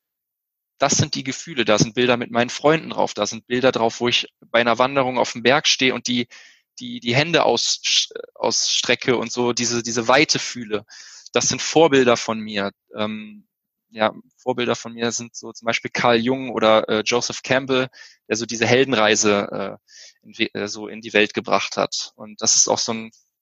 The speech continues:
das sind so, auch so Mindset-Themen, dass die, dein Leben irgendwie eine Heldenreise ist, dass du, also dieses Modell ist halt so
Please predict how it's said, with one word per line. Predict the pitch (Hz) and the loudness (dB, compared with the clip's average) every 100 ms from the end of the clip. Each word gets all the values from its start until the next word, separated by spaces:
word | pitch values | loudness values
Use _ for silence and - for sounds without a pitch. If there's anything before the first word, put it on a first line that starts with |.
| _ _ _ _ | _ _ _ _
das | - | -6
sind | - - | -4 -2
so, | 117 110 110 _ - | 2 2 0 _ -6
auch | 120 | -2
so | 135 | 0
Mindset-Themen, | 113 117 147 - 123 - 113 131 123 | 2 2 2 0 0 0 0 0 -2
dass | - - | -2 -2
die, | 113 107 _ _ _ _ | -6 -10 _ _ _ _
dein | - 104 | -10 -4
Leben | 104 123 143 147 147 _ _ | 2 2 2 -4 -12 _ _
irgendwie | 117 - 123 | -20 -16 -4
eine | 110 | 0
Heldenreise | 120 139 127 104 101 104 101 - _ _ _ _ | 2 0 2 2 2 2 -2 -4 _ _ _ _
ist, | 107 - - | -2 0 0
dass | 104 - | -4 -6
du, | - 107 107 _ _ _ _ _ - | -8 -12 -14 _ _ _ _ _ -10
also | 104 | -4
dieses | 110 - | 0 0
Modell | 117 117 135 | 0 2 4
ist | 120 110 | 4 2
halt | |
so | 98 | 0